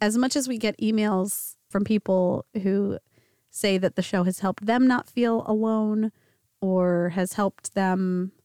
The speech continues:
sort of see themselves a little bit differently or, you know, whatever people may say, or maybe they just enjoy it, it really has helped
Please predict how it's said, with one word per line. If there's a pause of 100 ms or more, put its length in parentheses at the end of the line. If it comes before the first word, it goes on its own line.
(200)
sort
of
see
themselves
a
little
bit
differently
or, (240)
you
know,
whatever
people
may
say,
or
maybe
they
just
enjoy
it,
it
really
has
helped